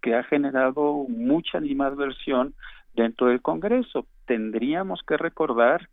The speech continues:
que apenas hace un mes había sido ya, se había hecho un intento de vacar al presidente Vizcarra, no se logró en ese momento.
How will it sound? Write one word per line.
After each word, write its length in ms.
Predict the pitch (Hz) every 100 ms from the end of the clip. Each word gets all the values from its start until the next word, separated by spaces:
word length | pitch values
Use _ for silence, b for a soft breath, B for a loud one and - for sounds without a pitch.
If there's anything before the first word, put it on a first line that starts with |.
| _
que 120 | 117
apenas 600 | 110 _ 151 180 190 156
hace 260 | 175 156 180
un 120 | 170
mes 220 | 160 160 180 _ _ b b b
había 420 | - 127 135 151 156 -
sido 280 | 151 151
ya, 960 | 143 139 143 151 156 156 151 151 156 147 139 127 131 127
se 80 | -
había 240 | 120 139 156
hecho 260 | 170 -
un 100 | 165
intento 600 | 156 143 151 147 147 156
de 440 | 139 135 139 143 139
vacar 500 | 123 107 - 127 156
al 120 | 156
presidente 640 | 139 120 - 117 120 - 127
Vizcarra, 600 | 120 _ 135 143 143 151
no 240 | 127 120
se 140 | 123 135
logró 500 | 113 110 120 156 160
en 140 | 123
ese 180 | 113 -
momento. 640 | 123 131 147 151 - 151